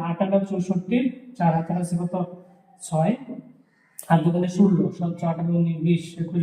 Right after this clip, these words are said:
বাইশ, বাইশে দুই, হাতের আছে চৌষট্টি,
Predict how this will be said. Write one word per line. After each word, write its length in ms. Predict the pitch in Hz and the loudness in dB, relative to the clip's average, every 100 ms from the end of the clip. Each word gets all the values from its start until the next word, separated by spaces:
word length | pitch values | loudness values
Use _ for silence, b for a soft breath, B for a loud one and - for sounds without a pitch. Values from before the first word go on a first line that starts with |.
| 151 | 0
বাইশ, 200 | 156 147 147 | -2 -2 -4
বাইশে 340 | 160 - 208 - - - - _ - | -4 0 0 0 -6 -16 -20 _ -10
দুই, 240 | 156 180 165 | -2 2 2
হাতের 240 | 160 170 175 | 0 -2 -2
আছে 160 | 170 160 180 175 - - - - 170 180 190 180 180 202 202 196 | 0 0 2 0 -2 -16 -14 -4 0 0 0 0 2 2 2 2
চৌষট্টি, 580 | 202 180 - 170 - 240 | 2 0 0 -8 -6 -4